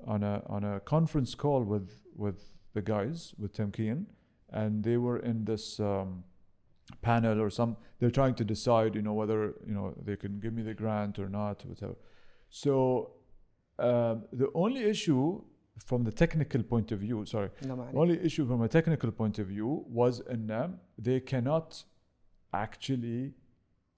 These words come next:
Speaker 1: support the product
Speaker 2: Mm-hmm.
Speaker 1: But they can support the creation of the product, right?
Speaker 2: Mm-hmm.
Speaker 1: That's
Speaker 2: Mm-hmm.
Speaker 1: it. Okay, I had magazines that I wanted to print,
Speaker 2: Mm.
Speaker 1: and I wanted to have the, you know,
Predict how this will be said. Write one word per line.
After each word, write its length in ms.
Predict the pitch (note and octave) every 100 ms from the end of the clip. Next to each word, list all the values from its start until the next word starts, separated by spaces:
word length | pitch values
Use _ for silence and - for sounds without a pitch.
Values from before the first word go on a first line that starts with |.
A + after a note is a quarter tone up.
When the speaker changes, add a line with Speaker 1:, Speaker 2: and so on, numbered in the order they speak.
| _ _
Speaker 1:
support 800 | - - A#2 - C#3+ A#2+ A#2+ - - _ _ _ _ _ _ _ _ -
the 200 | G#2 A#2+
product 1000 | A#2 - E3 A#3 - A#2+ F#2 - - - -
Speaker 2:
Mm-hmm. 320 | C#3 C#3+ D3 E3 - _ _ _ -
Speaker 1:
But 160 | B2
they 100 | C3+
can 180 | B2+ C3
support 420 | - C3 D#3 D3
the 100 | C3+
creation 640 | - B2 B2+ A3 A#3+ D#3
of 140 | A#2 F#2
the 80 | G#2+
product, 560 | - G#2 - - - _ -
right? 220 | A2+ G3+
Speaker 2:
Mm-hmm. 500 | D3 D#3+ _ _ C#3+
Speaker 1:
That's 140 | B2
Speaker 2:
Mm-hmm. 80 | B2+
Speaker 1:
it. 200 | G#2 - - - -
Okay, 120 | D#3 -
I 120 | G3+
had 180 | A3+ G3+
magazines 720 | F#3+ D#3+ E3 G3+ C#4+ D3 G#2 A#2
that 120 | A2+
I 80 | A#2+
wanted 260 | A#2 A2
to 280 | - A2 G#2+ - - - _ -
print, 440 | - F3+ A2 - - _ D#3
Speaker 2:
Mm. 260 | D3+ C#3+ C#3
Speaker 1:
and 160 | B2 B2+
I 100 | C3
wanted 380 | C3+ C#3+ C#3 A#2+ G#2+
to 100 | - B2+
have 600 | B2 B2 B2 A#2 G#2 -
the, 480 | - A#2+ A#2 A2+ A2+ -
you 100 | B2+
know, 280 | A2+ A2+